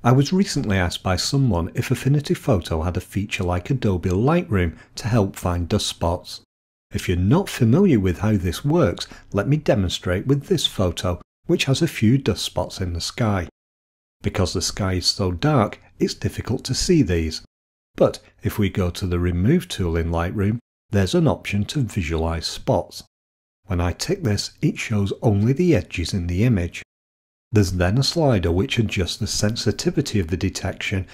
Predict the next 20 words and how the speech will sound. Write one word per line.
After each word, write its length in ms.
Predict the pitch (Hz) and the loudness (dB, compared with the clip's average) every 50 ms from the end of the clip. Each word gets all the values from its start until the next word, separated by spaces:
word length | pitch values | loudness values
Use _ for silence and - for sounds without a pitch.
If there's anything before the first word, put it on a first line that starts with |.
| - _ - | -20 _ -4
if 160 | - 139 - | -2 -2 0
the 160 | - 175 143 | 2 4 4
image 260 | 101 87 92 90 82 - | 4 4 2 0 0 0
is 160 | 113 104 92 | -2 -2 -2
dark, 560 | - - 160 147 120 92 101 101 - - - | -2 0 0 2 2 2 0 -2 -6 -10 -4
like 220 | 135 127 127 143 | -2 0 0 0
this 300 | 139 123 139 - - - | 2 2 2 2 2 -2
one. 180 | 101 87 87 82 - _ _ _ _ _ _ _ _ _ _ _ _ _ _ | -2 -2 -2 -2 -6 _ _ _ _ _ _ _ _ _ _ _ _ _ _
We 140 | 107 104 110 | 4 6 6
now 320 | 107 95 95 95 101 139 | 6 4 4 2 0 -2
see 320 | 143 - - 95 82 85 | -2 -4 -4 -4 -4 -4
some 300 | 82 - - - 98 107 | -4 -4 -6 -4 -4 -2
circular 560 | 113 - - 101 92 87 85 - 120 127 131 123 | -2 -2 -2 -2 -4 -4 -4 -4 -2 0 0 2
dots 360 | 104 - 87 - - - - | 2 0 -2 -2 -4 -6 -6
in 120 | 92 90 | -4 -4
the 80 | 87 87 | -4 -4
sky 420 | - - - - 139 107 92 90 | -6 -6 -4 -2 -2 0 0 0
on 140 | 85 85 87 | 0 0 -2
the 80 | 90 87 | -2 -2
right, 440 | 92 110 123 120 104 87 98 98 | 0 0 0 2 0 0 -2 -4